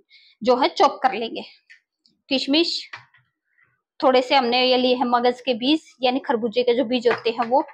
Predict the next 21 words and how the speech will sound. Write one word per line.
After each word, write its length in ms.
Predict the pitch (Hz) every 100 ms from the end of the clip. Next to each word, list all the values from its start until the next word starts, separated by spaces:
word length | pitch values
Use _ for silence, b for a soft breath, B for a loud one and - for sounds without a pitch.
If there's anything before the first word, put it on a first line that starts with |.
| _ _ _ _ _ _ _ _ _ _ -
थोड़ा 220 | 247 247
सा 140 | - 262
सूखा 440 | 262 247 - 262 254 - -
ग्रेट, 360 | 220 247 262 262
अ, 400 | 240 226 240 233
ये 300 | 220 220 233
जो 200 | 226 233 233
है 100 | 220 214
कोकोनट 520 | - 233 254 254 254
लिया 180 | 277 277
है 140 | 285 330
हमने, 200 | 269 269
इसको 260 | 269 -
हम 180 | 269 262
ग्रेट 300 | 240 240 -
कर 100 | 233
लेंगे। 320 | 208 247 196 196 _ _ _ _ _ _ _ _ _ _ _ _ _
थोड़ा 180 | 262 233
सा 140 | 233
इलायची 400 | 240 240 240 240
पाउडर, 420 | 262 277 285 339